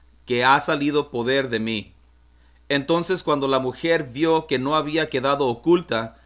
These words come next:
vino temblando y postrándose a sus pies,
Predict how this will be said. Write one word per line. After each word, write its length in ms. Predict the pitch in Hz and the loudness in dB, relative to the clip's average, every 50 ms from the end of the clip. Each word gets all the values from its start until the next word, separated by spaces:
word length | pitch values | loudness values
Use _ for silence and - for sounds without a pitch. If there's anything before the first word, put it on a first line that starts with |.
| _ _ _ _ - | _ _ _ _ -16
vino 680 | - 107 107 110 143 170 185 185 196 202 208 202 202 - | -14 -10 -4 -2 -2 0 0 0 -2 -2 -2 -4 -4 -6
temblando 920 | - 131 123 120 113 113 123 135 143 147 147 135 113 107 101 101 101 - _ _ _ _ _ _ - | -4 -2 -2 -2 -2 -2 0 2 2 2 2 0 -4 -4 -4 -6 -10 -14 _ _ _ _ _ _ -6
y 160 | 120 127 123 | -4 -4 -2
postrándose 840 | - 139 135 135 - - - 156 156 165 170 180 180 185 170 - 160 | 0 0 0 0 -2 -4 -2 2 2 2 2 2 0 -2 -2 -2 -4
a 60 | 143 | -4
sus 200 | - 131 117 - | -4 -6 -10 -10
pies, 540 | - - 147 147 127 113 110 107 - - | -6 -4 -2 0 0 -2 -2 -6 -8 -16